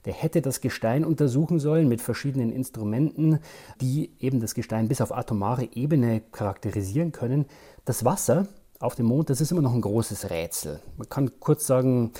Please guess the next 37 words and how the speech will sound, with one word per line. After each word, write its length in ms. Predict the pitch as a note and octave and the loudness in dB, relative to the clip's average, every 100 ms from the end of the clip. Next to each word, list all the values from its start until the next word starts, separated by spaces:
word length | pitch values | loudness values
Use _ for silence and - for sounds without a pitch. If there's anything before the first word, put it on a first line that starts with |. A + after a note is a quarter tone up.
| - - - - - | -18 -20 -20 -20 -8
es 160 | - | -4
gibt 160 | - - | -2 0
viele 320 | D#3 C3+ G#2 | 4 6 6
Millionen 480 | G#2 A2+ A2+ G#2+ G2+ | 6 6 6 4 2
Tonnen 320 | - G#2+ A#2 | 0 0 0
offenbar 400 | - - C#3+ C#3 | -2 -4 -6 -4
davon, 480 | D#3+ - D#3+ F#3 G3 | -4 -4 -2 -2 -2
aber 340 | - C#3 C#3+ | -4 -4 0
es 120 | C#3 - | 0 -2
gibt 180 | D#3 | -4
verschiedene 560 | - D3+ - A3 C3+ F#2 | -4 -6 -4 -2 0 0
Wassersorten 640 | A2 - A#2+ A#2+ C#3+ D#3 | -2 -2 0 2 2 2
im 100 | C#3+ | 0
Universum 760 | - D3 B2+ A#2+ D3 D3+ E3+ E3+ | 2 0 2 0 0 0 0 0
und 340 | - D3+ C3+ | 0 0 0
auf 140 | C3 - | -2 0
dem 100 | B2+ | 2
Mond 260 | C3+ F3+ | 4 2
gibt's 220 | - - - | 0 -6 -2
alle 180 | F#3 | 2
davon. 440 | E3 A2+ C3+ E3+ F#3+ - - - - - | 2 2 4 4 2 -2 -20 -20 -20 -2
Wie 260 | C#3 D4 | 0 2
aber 200 | D3+ C#3 | 2 2
genau 320 | C3 B2 A2+ A2 | 4 4 4 2
die 100 | G2+ | -2
zusammenspielen, 1080 | A#2 G#2 F3 B3 G#3+ - - G2+ E2+ D#3+ - - - - | -2 2 4 6 4 0 -2 -2 -4 -10 -14 -20 -14 -6
das 260 | C#3 - | -4 -4
ist 320 | - C#3 - A2+ | -8 -10 -10 -8
eines 320 | A#2+ A#2+ - | -8 -8 -6
der 160 | G#2 | -6
Rätsel, 480 | G2 G#2 - G#2 G2 - - | -4 -6 -6 -8 -8 -12 -4
die 180 | D3 D3+ | 0 0
diese 220 | C3+ B2 | 0 2
Mission 420 | A#2 A2+ - A#2 A2 | 2 0 -2 -2 -2
hätte 260 | G#2+ A2 | -4 -2
lösen 320 | G#2+ G#2 G#2 | -4 -2 -4
sollen. 300 | G#2 E2 E2 | -6 -8 -12